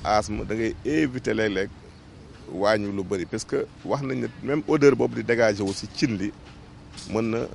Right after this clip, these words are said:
indi déclencher crise asthme boobu. Saxaar si nga xam ne moom ngay toggee muy këriñ bi, saxaar soo siy jógee mën na déclencher crise asthme bi.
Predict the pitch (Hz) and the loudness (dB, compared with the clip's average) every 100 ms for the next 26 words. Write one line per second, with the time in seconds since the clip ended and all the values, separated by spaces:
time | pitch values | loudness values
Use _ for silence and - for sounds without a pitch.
0 | 104 92 113 131 - - - 101 - 92 | -6 -6 -6 -8 -12 -16 -10 -8 -4 -4
1 | 95 101 - 80 101 90 85 85 87 78 | -4 -6 -8 -10 -8 -6 -4 -4 -6 -8
2 | 76 - - - - - - - - - | -8 -10 -16 -18 -20 -18 -18 -18 -18 -14
3 | - 160 156 123 - 147 147 127 120 120 | 2 4 6 2 0 -2 -2 0 -2 0
4 | 113 113 104 104 110 - 107 98 98 120 | 0 0 -2 -2 -2 -2 -2 -2 -4 -2
5 | 120 107 131 - 107 101 95 101 98 95 | -4 -4 -6 -4 -4 -4 -4 -4 -6 -6
6 | 90 95 87 - 85 - - | -6 -6 -8 -6 -6 -8 -12